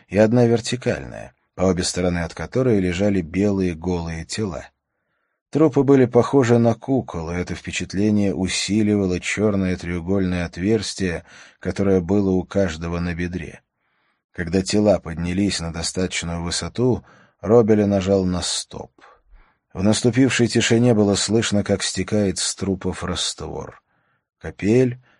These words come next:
эхом разносилась по помещению. «Ну?» — спросил санитар. «Нет», — сказал Харри. «Следующий». Они продолжили.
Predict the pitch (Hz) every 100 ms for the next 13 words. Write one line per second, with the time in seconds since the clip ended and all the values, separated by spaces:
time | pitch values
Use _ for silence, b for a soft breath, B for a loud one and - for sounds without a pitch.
0 | _ - 92 95 - 104 95 82 78 -
1 | 76 78 78 - - _ _ - 82 87
2 | 87 80 - 73 69 67 65 - _ _
3 | _ _ _ _ - 104 92 113 123 _
4 | _ _ - - 104 - 104 - 101 95
5 | 98 95 - _ _ _ _ 80 95 110
6 | 107 - - - - 82 82 80 78 76
7 | 76 - _ _ - - 87 104 101 87
8 | 78 - 67 69 _ _ _ _ _ _
9 | _ _ _ 95 135 151 127 101 82 82
10 | - 67 65